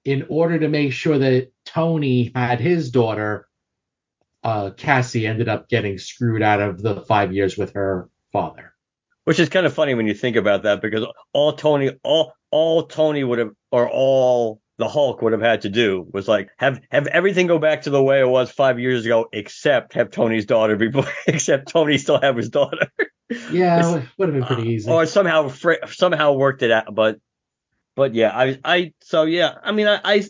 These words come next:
Speaker 2: I see, I do see, I do see some of that too. It's just that I think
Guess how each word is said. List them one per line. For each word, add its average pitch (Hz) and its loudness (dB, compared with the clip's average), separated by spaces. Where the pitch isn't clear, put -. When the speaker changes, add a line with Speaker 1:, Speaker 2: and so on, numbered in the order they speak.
Speaker 2:
I 165 2
see, 127 -2
I 151 2
do 143 2
see, 104 -2
I 113 -2
do 107 -2
see 98 -10
some 95 -8
of 85 -8
that 76 -10
too. 78 -10
It's - -14
just 104 -4
that 98 0
I 98 0
think 123 0